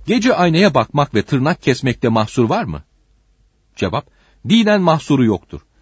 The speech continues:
Tırnak gece veya gündüz her zaman kesilebilir. Haftanın her günü kesilebilir.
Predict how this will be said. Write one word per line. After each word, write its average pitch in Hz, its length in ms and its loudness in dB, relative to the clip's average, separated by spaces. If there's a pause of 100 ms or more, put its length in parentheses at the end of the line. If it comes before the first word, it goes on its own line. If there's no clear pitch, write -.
(260)
Tırnak 127 380 -2
gece 139 300 0
veya 85 200 -4 (100)
gündüz 117 340 -2
her 185 140 0
zaman 113 300 -4
kesilebilir. 78 640 -8 (380)
Haftanın 185 440 2
her 202 220 2
günü 165 220 -2
kesilebilir. 78 680 -10